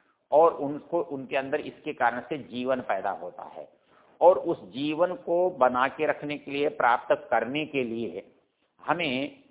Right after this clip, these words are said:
आ, उन्हीं वस्तुओं का उपयोग करना पड़ता है। उपासना क्रम का जो अर्थ है,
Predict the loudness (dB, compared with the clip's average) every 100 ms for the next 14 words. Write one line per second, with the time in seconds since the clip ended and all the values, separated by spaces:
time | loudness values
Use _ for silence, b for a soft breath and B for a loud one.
0 | _ _ 6 6 6 0 -2 -2 2 0
1 | 0 0 0 4 2 2 0 -2 0 -2
2 | -2 -8 -12 -14 -18 -18 -14 -12 2 4
3 | 4 -2 -8 -2 -2 2 2 2 0 4
4 | 2 2 -8 -10 -12